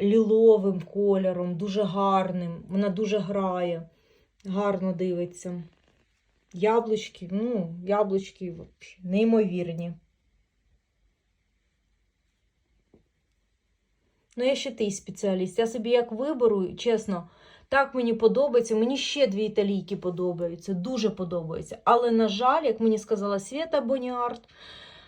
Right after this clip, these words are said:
ми з нею шукали, шукали, і гарних, м, ісходників, знову ж скажу, поправте, вихідні-, вихідників,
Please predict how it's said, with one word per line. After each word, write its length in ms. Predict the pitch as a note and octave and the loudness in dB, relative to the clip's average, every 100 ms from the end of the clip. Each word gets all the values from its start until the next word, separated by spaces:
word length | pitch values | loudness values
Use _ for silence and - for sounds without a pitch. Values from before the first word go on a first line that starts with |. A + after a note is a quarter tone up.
| _ - | _ -2
ми 160 | E4 | 0
з 60 | C4+ | 4
нею 160 | D4 | 4
шукали, 460 | C4 C4 B3 B3+ A3+ | 4 0 2 6 6
шукали, 680 | A3 A3+ D4 F4+ G4 F#4 - | 4 2 6 6 6 2 -2
і 260 | B3+ B3+ G3+ F#3 F#3 G3+ | -2 2 2 0 -6 -8
гарних, 840 | G#3 F#3 C#4 C#4 A#3 A3+ A3+ - - - | -4 2 2 2 2 0 -2 -10 -14 -6
м, 520 | G3 G3 G3 G3 F#3+ - | -2 0 0 0 -2 -8
ісходників, 840 | A3 - D4 D#4+ B3+ B3+ A#3 G#3+ | -12 -8 -4 -4 -4 -6 -2 -2
знову 240 | F#3+ A3 | -2 -4
ж 180 | G3+ G3 | -4 -8
скажу, 300 | - G#3 F#3+ | -4 -4 -4
поправте, 580 | G#3 G3 G#3+ G#3 G3+ G3 | -6 -2 0 0 0 -4
вихідні-, 640 | E3+ G3+ A3+ G3 F#3+ G#3 - | -2 -2 -2 -2 -2 -2 -4
вихідників, 960 | F#3+ A#3+ A#3 G3+ G3 A3 - C#4+ C#4 | -4 -4 -4 -2 0 0 -2 -6 -6